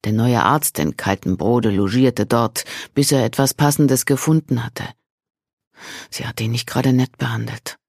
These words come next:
Bei der Erinnerung daran schämte Stella sich ein wenig. Sie ging schnell weiter, als sie auf Höhe seines Hausboots anlangte. Dort vorn, rechts neben dem Weg,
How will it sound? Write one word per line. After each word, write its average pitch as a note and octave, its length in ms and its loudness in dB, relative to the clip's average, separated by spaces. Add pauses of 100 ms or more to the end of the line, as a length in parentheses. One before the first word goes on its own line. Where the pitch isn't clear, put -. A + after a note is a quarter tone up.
(420)
Bei D3 120 -4
der - 180 0
Erinnerung D3 600 4
daran D#3 320 0
schämte F3+ 420 0
Stella - 360 -6
sich - 240 -8
ein - 160 -8
wenig. - 420 -10 (1000)
Sie E3+ 140 0
ging G3+ 200 4
schnell E3+ 360 6
weiter, C#3 420 2
als - 160 -4
sie - 80 0
auf - 180 -2
Höhe B2+ 180 6
seines G2+ 400 2
Hausboots - 520 -2
anlangte. - 540 -2 (1200)
Dort E3+ 320 0 (140)
vorn, C#3+ 380 0 (460)
rechts - 360 0
neben - 280 -2
dem - 300 -2
Weg, C#3+ 360 2